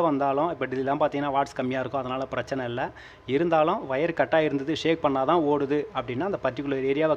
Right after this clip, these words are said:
கட் பண்ணிட்டு கிளியர் பண்ணிடுறது ரொம்ப நல்லது. இல்லைன்னா அது ஃபயர் ஆ-, நம்ம, அது பட்டுன்னு ஒரு சத்தம் வந்து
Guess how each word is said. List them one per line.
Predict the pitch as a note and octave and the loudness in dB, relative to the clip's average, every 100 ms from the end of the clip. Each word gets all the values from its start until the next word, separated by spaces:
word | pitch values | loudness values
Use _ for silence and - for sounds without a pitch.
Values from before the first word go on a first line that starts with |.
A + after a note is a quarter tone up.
| - | 0
கட் | B2 | -2
பண்ணிட்டு | C#3+ B2 C3+ A3 - - - - - | -2 -4 -4 -6 -8 -18 -18 -18 -4
கிளியர் | D#3 E3+ F3+ | 2 4 4
பண்ணிடுறது | C3+ B2 A#2+ E3 D#4 - - - | 2 0 -2 -2 -2 -6 -10 -2
ரொம்ப | C3 C#3+ | 2 4
நல்லது. | C3 C3 D3 E3 | 4 2 0 0
இல்லைன்னா | C#3+ D#3 G#3+ | 2 4 4
அது | C#3+ | 2
ஃபயர் | - D#3+ G3+ | 4 6 8
ஆ-, | F3+ D#3 | 6 4
நம்ம, | D3+ D3 C#3 - | 4 2 0 -6
அது | C#3 - | -8 -2
பட்டுன்னு | D3 - G#3+ E3+ | -4 -2 -2 2
ஒரு | - | 2
சத்தம் | - F#3 F3 | 4 4 4
வந்து | E3+ | 4